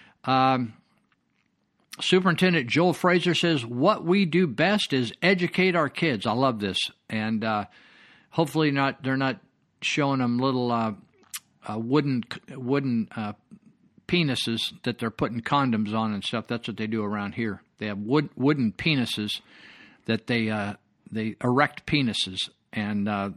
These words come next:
they're shaped like a pen-, erect penis, and it's wooden, and they, they help kids learn how to put a condom on correctly. So Joel Foster says, "We feel if we educate our kids in how to use weapons responsibly, how to respect them, understand that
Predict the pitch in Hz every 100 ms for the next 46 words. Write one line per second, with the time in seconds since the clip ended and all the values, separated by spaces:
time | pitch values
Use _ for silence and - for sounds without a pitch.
0 | - 110 - 135 - 117 110 101 92 -
1 | 156 123 - 113 131 113 - 151 127 104
2 | - - - 110 101 - 131 120 113 107
3 | - 110 104 104 - _ - 104 117 147
4 | - - 135 120 101 110 143 135 117 113
5 | 101 - 135 104 - 175 175 127 113 120
6 | 120 - 131 147 - 85 - _ _ -
7 | - - - - - - - - 147 147
8 | 135 135 185 196 202 185 170 151 - 156
9 | 127 147 - 214 240 220 151 170 156 156
10 | 175 196 185 190 170 147 - 175 143 127
11 | 131 190 160 160 147 123 147 147 135 113
12 | 110 - 170 185 - 117 113 127 117 135
13 | 139 110 107 - 160 165 - 117 117 -
14 | 143 143 - 143 135 120